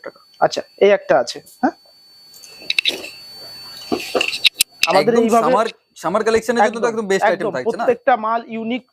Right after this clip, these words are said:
Speaker 2: প্রত্যেকটা ইউনিক ডিজাইন আছে। এই যে দেখতে পাচ্ছেন, এটা হ্যান্ড প্রিন্ট করা আছে, all body চিকনকারি কাজ করা আছে জলছাপার উপরে, হ্যাঁ?
Speaker 1: হুম।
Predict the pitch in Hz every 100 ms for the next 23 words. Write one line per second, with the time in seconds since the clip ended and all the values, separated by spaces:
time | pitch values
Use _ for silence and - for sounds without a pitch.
0 | - 240 _ - 262 _ _ 262 269 -
1 | 226 214 233 - _ _ _ 165 185 180
2 | 180 156 143 156 - - 208 220 220 240
3 | 254 233 233 240 233 220 202 220 196 220
4 | 185 - 165 156 156 151 _ _ 180 208
5 | 220 220 240 202 208 233 233 233 233 214
6 | - 220 226 247 190 190 196 196 196 156
7 | 151 143 277 330 139